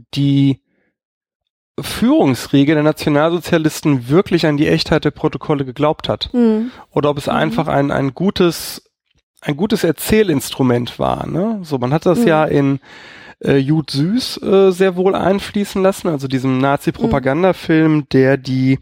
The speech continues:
Speaker 1: ich verwechsel das immer, da geht es um, äh, Josef Süß Oppenheimer, den, den, äh, Hoffaktor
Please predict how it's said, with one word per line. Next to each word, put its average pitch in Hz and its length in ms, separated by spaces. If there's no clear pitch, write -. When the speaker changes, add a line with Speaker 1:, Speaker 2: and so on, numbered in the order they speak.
Speaker 1:
ich - 80
verwechsel 131 400
das 165 180
immer, 185 220
da 143 100
geht 151 300
es 165 220
um, 175 560
äh, 143 60
Josef 196 360
Süß 180 300
Oppenheimer, 123 640
den, 131 300
den, 127 300
äh, 131 40
Hoffaktor 139 840